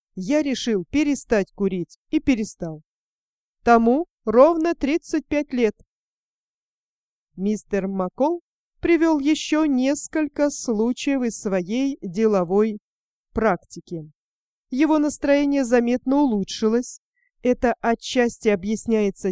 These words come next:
тем, что мистер Маккол получил сегодня сотни приветственных телеграмм в связи со вчерашним его заявлением о неизменно дружеских чувствах к Эндрю Гамильтону.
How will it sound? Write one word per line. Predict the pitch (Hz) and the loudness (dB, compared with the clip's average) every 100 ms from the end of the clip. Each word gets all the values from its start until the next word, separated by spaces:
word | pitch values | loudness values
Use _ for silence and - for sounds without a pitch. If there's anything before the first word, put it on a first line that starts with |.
| - | -4
тем, | 247 269 | -2 -2
что | 254 - 208 | -4 -4 -2
мистер | 202 233 - - 196 | 0 -2 -2 -4 -4
Маккол | 185 190 190 - 262 254 _ _ _ - | -4 -6 -6 -2 0 -2 _ _ _ -2
получил | 311 247 - 226 | 0 0 -2 -4
сегодня | 208 - 196 202 196 240 | -4 -4 0 2 2 -2
сотни | - - 349 - 311 | -2 -2 -2 -2 -6
приветственных | - 190 190 254 - - 170 165 - | -2 -2 -2 -4 -6 -8 -8 -8 -8
телеграмм | 180 170 165 185 240 294 285 _ _ _ | -8 -6 -6 -4 -2 -2 -4 _ _ _
в | - | -14
связи | - 220 262 277 349 | -8 -2 0 2 0
со | - 302 | 0 -8
вчерашним | - 240 226 285 302 - 285 269 | -4 0 2 2 -2 -4 -4 -2
его | 196 214 302 | -2 0 0
заявлением | 202 180 160 160 240 302 277 269 262 - _ _ - | 0 -2 -2 -4 -2 0 2 0 -2 -6 _ _ -2
о | 262 | 0
неизменно | 226 214 180 156 190 247 339 311 302 | 2 0 -2 -4 -4 -2 0 0 -2
дружеских | 247 247 269 311 262 277 - 285 285 | -2 0 2 0 0 -6 -4 -4 -4
чувствах | - 240 254 277 - 247 254 - - | -4 -2 0 -2 -6 -2 -2 -2 -2
к | |
Эндрю | 247 220 202 202 202 226 294 294 _ _ _ | 0 2 2 0 0 0 0 -2 _ _ _
Гамильтону. | 185 254 247 226 196 - 180 160 147 | -2 0 2 0 -2 0 0 0 -6